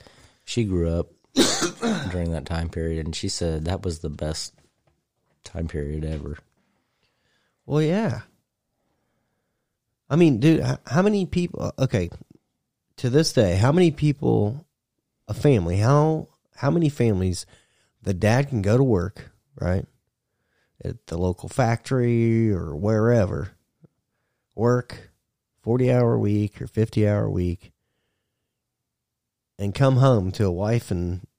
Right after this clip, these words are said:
Speaker 2: two, three kids and be able to support all them and them still go, like, you know, and do things together.
Speaker 1: Right.
Speaker 2: Not gonna happen.
Speaker 1: Mm-hmm.
Speaker 2: Not happening in this day and age. No, not
Speaker 1: Right.
Speaker 2: gonna happen.
Speaker 1: Right.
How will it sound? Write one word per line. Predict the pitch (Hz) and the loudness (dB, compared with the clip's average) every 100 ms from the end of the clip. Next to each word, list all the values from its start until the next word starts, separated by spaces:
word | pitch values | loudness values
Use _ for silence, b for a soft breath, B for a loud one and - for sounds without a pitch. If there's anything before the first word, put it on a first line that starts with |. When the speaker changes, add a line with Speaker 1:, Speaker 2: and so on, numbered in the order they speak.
| _ - | _ -8
Speaker 2:
two, | - 120 | -4 -2
three | 120 107 | -2 -2
kids | 123 107 90 87 - - _ _ _ _ | 0 2 0 -4 -12 -18 _ _ _ _
and | 95 101 | -2 2
be | |
able | 110 101 | 2 0
to | 92 | -4
support | - 131 120 - | -4 -2 -2 2
all | 139 151 | 2 4
them | 101 95 | 2 2
and | 104 | 4
them | 127 127 | 2 0
still | - 156 147 | 2 4 4
go, | 123 117 107 | 4 4 4
like, | 92 87 - | 2 -2 -4
you | 117 | -6
know, | 101 82 - _ | -4 -6 -8 _
and | 107 107 | 0 2
do | 113 135 | 4 4
things | - 87 82 | 4 -2 -2
together. | 87 90 76 113 - - | -4 -4 -4 -8 -10 -2
Speaker 1:
Right. | 95 151 | 4 6
Speaker 2:
Not | 160 151 160 | 6 2 2
gonna | 151 | 4
happen. | 156 165 160 104 - _ | 4 4 0 -2 -8 _
Speaker 1:
Mm-hmm. | 90 87 90 87 92 - _ _ - | -6 -4 -4 -6 -8 -12 _ _ 0
Speaker 2:
Not | 123 156 156 | 4 4 4
happening | 147 156 151 76 - - | -2 -2 -2 -4 -10 -8
in | 90 | -8
this | 90 - _ - | -8 -10 _ -6
day | 92 87 | -2 -2
and | 73 | -2
age. | 67 - - | -8 -10 -4
No, | 98 120 117 - | 2 4 2 0
not | 113 135 | 0 0
Speaker 1:
Right. | |
Speaker 2:
gonna | 127 123 | 2 2
happen. | 127 107 - 95 - - | 2 0 -4 -12 -14 -10
Speaker 1:
Right. | 78 80 | -6 -6